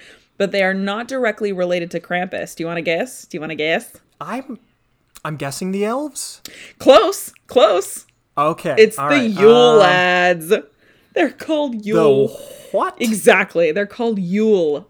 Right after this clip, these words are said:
Speaker 1: Lads, like Y U L E.
Speaker 2: The Yule Lads?
Speaker 1: Yule Lads. <laughs>
Speaker 2: That sounds like an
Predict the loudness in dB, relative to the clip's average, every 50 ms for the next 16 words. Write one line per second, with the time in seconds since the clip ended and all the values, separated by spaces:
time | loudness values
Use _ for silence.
0 | -8 -6 -4 -4 -2 -2 -2 -4 -4 -6 -8 -8 -8 -8 -8 -8 -6 -4 -4 -2
1 | -2 -4 -4 -6 -6 -6 -4 -4 -2 -2 -2 0 2 2 2 2 2 0 2 4
2 | 4 4 4 2 2 0 2 6 6 8 8 6 6 8 10 10 10 10 8 6
3 | 6 8 8 8 8 8 8 6 4 2 -6 -10 -10 -10 -10 -10 -10 -6 -4 -2
4 | -2 -2 -4 -2 -4 -4 -2 -4 -6 -6 -6 -2 0 2 0 0 0 0 2 4
5 | 4 4 4 6 4 4 6 4 2